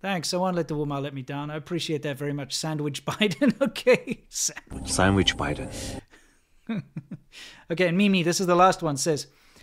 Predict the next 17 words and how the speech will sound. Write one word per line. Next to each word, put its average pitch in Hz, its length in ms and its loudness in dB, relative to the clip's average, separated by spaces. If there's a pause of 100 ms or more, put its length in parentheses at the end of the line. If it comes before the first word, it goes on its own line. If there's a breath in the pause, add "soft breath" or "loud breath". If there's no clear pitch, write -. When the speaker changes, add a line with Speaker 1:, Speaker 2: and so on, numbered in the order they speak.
(720 soft breath)
Speaker 1:
"She-, 294 440 -2
C 320 200 2
Milk 226 240 0
should - 200 -4
have 262 160 -6
done 202 200 2
the 190 80 0
podcast 190 560 0
lying 175 240 -2
down 170 240 2
on 175 80 0
the 156 60 0
floor 180 200 0
behind 160 380 -2
you 139 80 -2
with 139 120 -4
his 139 120 -6